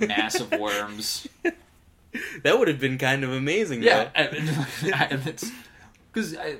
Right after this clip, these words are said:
Speaker 1: I always forget Star Wars is a kid's movie, and it
Speaker 2: Yeah.
Speaker 1: shouldn't be, 'cause you remember Return of the Jedi where Leia chokes the shit out of Jabba the Hutt.
Speaker 2: Yeah.
Speaker 1: And not like they cut
Speaker 2: Deservedly
Speaker 1: away.
Speaker 2: so.
Speaker 1: Yeah, des-, he had it coming, but, like, they focus on her with the chains around his fat little
Speaker 2: <laughs> And that's
Speaker 1: head.
Speaker 2: early in the movie.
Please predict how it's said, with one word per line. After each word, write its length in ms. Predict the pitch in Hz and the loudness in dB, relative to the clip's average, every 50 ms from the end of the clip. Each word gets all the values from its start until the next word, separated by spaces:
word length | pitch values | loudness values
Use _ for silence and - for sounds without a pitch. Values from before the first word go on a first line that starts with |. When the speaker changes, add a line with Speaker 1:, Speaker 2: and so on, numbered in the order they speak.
| - - 135 | -6 0 0
Speaker 1:
I 80 | 151 | 2
always 180 | 175 160 143 - | 2 2 0 0
forget 220 | - - 330 - | -4 -8 -10 -10
Star 200 | - - 120 117 | -4 -2 0 0
Wars 200 | 123 127 127 127 | 0 0 -2 -6
is 100 | 120 113 113 | -6 -8 -8
a 40 | |
kid's 360 | - - - 180 202 190 156 135 | -10 -8 -4 -4 -4 -2 -4 -6
movie, 380 | 110 101 95 - 87 - - _ - | -6 -6 -8 -8 -12 -14 -12 _ -8
and 100 | - 131 | -8 -6
it 100 | 117 107 | -4 -4
Speaker 2:
Yeah. 40 | 107 | -4
Speaker 1:
shouldn't 300 | 113 - 147 123 95 85 | -4 -4 -4 -6 -6 -10
be, 80 | 95 90 | -12 -14
'cause 180 | - - 90 87 - - - - | -16 -18 -20 -20 -20 -20 -20 -14
you 60 | 113 | -10
remember 220 | 113 107 104 95 90 | -10 -8 -8 -10 -12
Return 240 | 90 - - 110 92 | -12 -12 -10 -10 -10
of 40 | 87 | -10
the 40 | 87 | -10
Jedi 300 | - 120 117 110 95 82 | -8 -6 -4 -4 -6 -8
where 140 | 85 82 - - - - - - - | -12 -16 -20 -20 -20 -20 -20 -16 -10
Leia 260 | 113 110 101 95 - - | -6 -6 -6 -6 -8 -8
chokes 680 | - - - 135 117 104 - - - - - - - - _ _ _ _ | -10 -8 -6 -6 -6 -6 -6 -8 -8 -8 -8 -8 -10 -14 _ _ _ _
the 120 | - - - | -14 -12 -10
shit 380 | - - - - 127 117 104 92 | -8 -8 -6 -4 -4 -4 -4 -4
out 100 | 85 85 | -8 -8
of 40 | - | -10
Jabba 260 | - - 78 - - | -12 -12 -12 -12 -14
the 60 | - - | -16 -12
Hutt. 120 | - 113 | -4 0
Speaker 2:
Yeah. 320 | 127 123 110 95 85 95 - - _ _ - | 2 2 2 2 -2 -8 -12 -16 _ _ -10
Speaker 1:
And 180 | - - 180 185 | -6 -4 0 2
not 160 | 196 175 151 | 2 2 2
like 120 | 139 - | 0 -2
they 80 | - 226 | 0 0
cut 80 | 202 | 0
Speaker 2:
Deservedly 340 | 170 147 135 127 117 107 110 127 - - | 2 2 2 2 2 0 0 0 0 0
Speaker 1:
away. 60 | 113 101 | 0 0
Speaker 2:
so. 340 | 98 101 98 98 104 110 - | -2 -2 -2 -2 -4 -4 -2
Speaker 1:
Yeah, 200 | 233 226 - - - - | 0 0 0 0 -2 -10
des-, 240 | 120 117 120 - 131 | -14 -14 -12 -12 -6
he 100 | 131 151 | -2 -2
had 100 | 131 98 | -2 -2
it 100 | 92 - | -2 -6
coming, 300 | - 139 147 123 101 95 | -4 -4 -4 -4 -4 -8
but, 80 | 92 85 | -12 -14
like, 120 | 87 92 - - _ - - _ _ | -16 -16 -18 -18 _ -20 -20 _ _
they 120 | - 127 143 | -6 -6 -6
focus 480 | 139 - 156 151 127 - 117 110 - | -2 0 0 0 0 0 -4 -6 -6
on 120 | 110 101 104 | -6 -8 -8
her 380 | 107 117 110 107 104 98 92 - 151 147 - _ _ 101 | -8 -6 -6 -6 -6 -6 -8 -12 -14 -18 -20 _ _ -16
with 180 | 101 95 - | -16 -14 -14
the 100 | 82 87 82 - | -16 -18 -12 -10
chains 400 | - - 135 117 110 110 104 104 | -8 -8 -6 -6 -8 -8 -8 -10
around 220 | 104 101 98 95 92 | -12 -12 -14 -14 -12
his 140 | 87 - - | -12 -12 -14
fat 360 | - - 98 98 98 - - 104 | -12 -12 -12 -12 -12 -12 -12 -10
little 140 | - - 160 | -6 -6 -4
Speaker 2:
<laughs> 120 | - 170 | -4 -4
And 80 | 160 165 | -2 0
that's 220 | 170 180 160 139 139 | 0 0 2 0 0
Speaker 1:
head. 80 | 143 156 | 2 4
Speaker 2:
early 340 | 156 185 180 180 156 143 156 | 4 4 2 2 0 0 0
in 140 | 165 151 | -2 -6
the 60 | 156 151 | -6 -6
movie. 520 | 160 156 170 170 170 165 160 131 123 120 | -6 -4 -4 -6 -6 -8 -8 -10 -12 -12